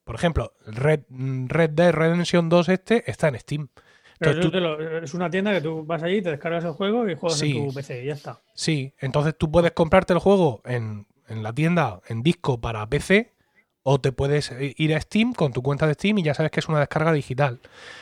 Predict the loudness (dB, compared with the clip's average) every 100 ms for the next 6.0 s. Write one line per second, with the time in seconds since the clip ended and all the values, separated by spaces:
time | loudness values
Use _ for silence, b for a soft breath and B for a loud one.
0 | B 0 2 4 6 6 4 -2 -2 -4
1 | -2 -2 0 0 0 -2 -4 -2 -2 0
2 | 0 2 4 6 6 6 6 6 4 2
3 | -4 -4 0 2 2 2 0 -2 -2 -6
4 | -4 -4 -4 -8 -6 -6 -4 -6 -4 -4
5 | -2 -2 -4 -2 -4 -6 -6 -6 -2 -4